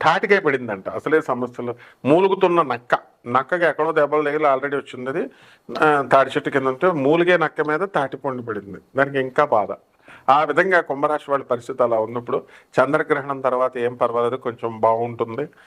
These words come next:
And వృత్తి, వ్యాపార, ఉద్యోగ విషయాల్లో మీరు ఎదుగుదల అనేటటువంటిది కనబడుతుంది.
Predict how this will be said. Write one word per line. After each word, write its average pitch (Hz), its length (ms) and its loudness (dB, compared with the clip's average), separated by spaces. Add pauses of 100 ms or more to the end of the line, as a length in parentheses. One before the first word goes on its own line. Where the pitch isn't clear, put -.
(340)
And 120 180 2 (260)
వృత్తి, 123 260 0 (160)
వ్యాపార, 139 280 2 (160)
ఉద్యోగ 131 220 -4 (160)
విషయాల్లో 120 540 -2
మీరు 113 140 -6 (120)
ఎదుగుదల 117 360 0 (100)
అనేటటువంటిది 110 680 -8
కనబడుతుంది. 107 640 -4